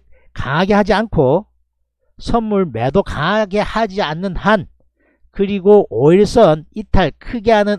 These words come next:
음봉, 이렇게 이전 상황처럼 이조 사천억 던지면서 음봉이 크게 떨어지지 않는 한 계속 홀딩 가능하다. 그리고, 아, 적절히 차익 실현했던 종목,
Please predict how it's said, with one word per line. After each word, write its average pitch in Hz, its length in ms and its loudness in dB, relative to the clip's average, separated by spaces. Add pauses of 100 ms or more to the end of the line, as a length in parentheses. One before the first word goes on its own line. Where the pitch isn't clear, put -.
음봉, 180 500 -2 (200)
이렇게 196 400 -4 (260)
이전 170 260 -4
상황처럼 185 480 0
이조 151 300 -2
사천억 208 380 0
던지면서 185 480 -2 (340)
음봉이 196 340 -4
크게 233 460 -4
떨어지지 208 580 -2
않는 180 300 -4
한 180 260 2 (640)
계속 151 600 0 (160)
홀딩 180 400 -8
가능하다. 127 520 -8 (460)
그리고, 170 580 -2 (440)
아, 98 340 -12
적절히 160 560 -4
차익 - 260 -4
실현했던 165 480 -4
종목, 160 540 -2